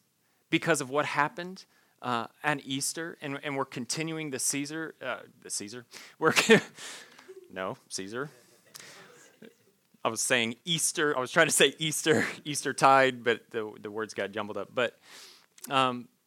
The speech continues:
so how, how do we live this new identity, um, during this season of Easter?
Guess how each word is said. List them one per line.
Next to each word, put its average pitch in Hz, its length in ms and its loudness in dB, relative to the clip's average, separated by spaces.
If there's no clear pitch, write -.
so 190 320 0
how, - 300 2
how - 180 0
do 240 80 4
we 214 140 -6
live 170 280 -2
this 170 260 -4
new 147 220 -6
identity, 123 720 -4
um, 107 360 -4
during 143 300 -2
this 127 100 -6
season 139 400 -6
of 131 100 -12
Easter? - 440 -14